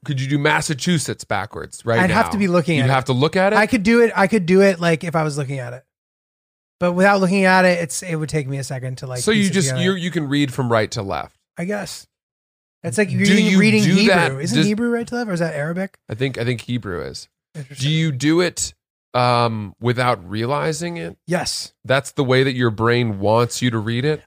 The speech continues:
Speaker 2: I don't even know, but, like, I don't know if it's some tactic to fight boredom, but, like, on the subway specifically, like, I find myself reading everything on the subway backwards, and Rude No Nail to Nod specifically is on every single subway door.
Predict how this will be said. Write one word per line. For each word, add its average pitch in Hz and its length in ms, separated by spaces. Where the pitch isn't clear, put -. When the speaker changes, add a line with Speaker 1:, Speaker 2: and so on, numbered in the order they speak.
Speaker 2:
I 190 120
don't 240 140
even 214 200
know, 202 380
but, 202 160
like, 185 160
I 175 100
don't 220 100
know 247 120
if 196 80
it's 233 120
some 196 200
tactic 156 540
to 190 120
fight 147 340
boredom, 170 540
but, 165 140
like, 170 260
on 185 160
the 180 80
subway 185 440
specifically, 170 760
like, 175 140
I 160 120
find 147 280
myself 147 360
reading 147 400
everything 139 400
on 127 100
the 135 100
subway 131 420
backwards, 131 640
and 156 220
Rude 185 180
No 170 120
Nail 170 220
to 170 120
Nod 147 300
specifically 151 600
is 139 100
on 147 120
every 147 240
single 143 220
subway 143 340
door. 127 280